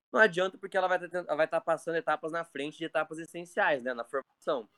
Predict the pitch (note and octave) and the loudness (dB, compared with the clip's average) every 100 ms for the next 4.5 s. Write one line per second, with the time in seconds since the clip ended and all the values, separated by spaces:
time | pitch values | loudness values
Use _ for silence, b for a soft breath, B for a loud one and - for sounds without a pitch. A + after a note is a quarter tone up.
0 | _ - B2 A#2+ B2+ C#3 - D3 A#2+ - | _ -6 -6 -4 -4 -2 2 2 2 -2
1 | G#2+ - _ _ _ _ D3+ E3 E3+ D#3 | -10 -10 _ _ _ _ -8 -6 0 2
2 | F3 G#3 G3+ F#3+ E3+ _ _ _ _ _ | 2 0 0 2 2 _ _ _ _ _
3 | _ _ _ D#3+ D#3+ D3+ C#3+ C3 B2 A2 | _ _ _ 0 0 2 0 0 -4 -4
4 | B2+ G3 G#3+ C#3 | -4 -4 -4 -4